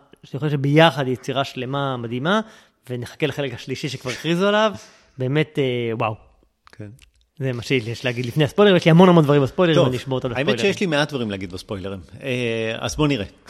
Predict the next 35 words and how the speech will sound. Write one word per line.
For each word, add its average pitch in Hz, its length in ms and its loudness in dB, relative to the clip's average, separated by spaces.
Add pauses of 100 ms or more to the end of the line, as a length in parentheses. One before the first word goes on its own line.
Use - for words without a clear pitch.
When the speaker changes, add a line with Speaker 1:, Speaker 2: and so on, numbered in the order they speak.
(100)
Speaker 1:
<laughs> - 1120 -6
אבל 156 120 0
דווקא 196 340 2
מאוד 170 200 4
מעניין 233 160 4
אותי 170 140 -4
מה 156 120 2
אתה 156 120 -6
חושב, 147 240 -6
כי 160 100 -8
אתה 135 80 -6
קראת 147 440 -4
גם 208 140 0
את - 60 -6
הספרים, 143 420 0
והיית 143 140 0
Speaker 2:
כן. 131 100 4
Speaker 1:
מחובר 120 320 0
לזה 139 120 0
בתור 131 220 -6
Speaker 2:
אז, 135 80 2
Speaker 1:
ילד, 190 360 0
Speaker 2:
אז 135 60 0
Speaker 1:
אז, 135 60 -2
Speaker 2:
אני, 175 200 0
Speaker 1:
אז 156 60 -8
כאילו 143 260 -4
Speaker 2:
אז 151 100 -2
אני 180 140 -2
אגע 139 160 2
בזה. 92 260 -8
אז, 113 260 -10 (440)
אז - 60 -12
קודם 202 160 4
כל, 214 200 4